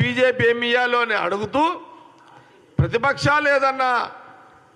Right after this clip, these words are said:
అపనిందలు కాంగ్రెస్ గవర్నమెంట్ ఏ-, ఏ-, ఏదైనా మాట్లాడుతుంటే వాళ్ళ కౌంటర్గా అటాక్ చేస్తూ, నేనెప్పుడు ప్రజల కోసము రాజకీయంగా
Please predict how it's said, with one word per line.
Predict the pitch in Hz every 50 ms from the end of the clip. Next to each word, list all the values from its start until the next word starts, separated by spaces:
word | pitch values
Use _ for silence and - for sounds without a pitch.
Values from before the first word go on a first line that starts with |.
| - - - _ _ _ _ _ _ _ _ _ _ _
అపనిందలు | - 180 180 262 262 277 277 277 277 285 277 277 - 262 247
కాంగ్రెస్ | 247 254 254 262 262 247 247 220
గవర్నమెంట్ | 247 247 247 240 247 240 233 226
ఏ-, | 233 226 226 214 208 208
ఏ-, | 214 208 196 214
ఏదైనా | 214 220 220 220 208 196 196
మాట్లాడుతుంటే | 208 214 202 190 240 233 226 196 240 226 240 233 226
వాళ్ళ | 226 226 214 185 - -
కౌంటర్గా | 165 185 202 214 220 202 247 240 240 233 226 233 214 180 151 151 - - - - _ _ _ _ _ _ _
అటాక్ | - 147 147 220 226 233 226 214 226
చేస్తూ, | 240 202 - - 285 311 330 349 359 339 - - - - - _ _ _ _ _ _ _ _ _ _ _ _ _
నేనెప్పుడు | - 123 151 180 214 233 233 220 220 214 - - - 285
ప్రజల | - 214 202 202 220 240 240 240 233 226
కోసము | 220 208 - 220 214 220 269 196 220 - - - - - - - _ _ _ _ _ _ _ _ _ _ _ _ _ _ _ _ _ _ _ _ _ _
రాజకీయంగా | 127 135 156 170 208 214 220 233 - - 202 214 214 220 220 214 226 247 269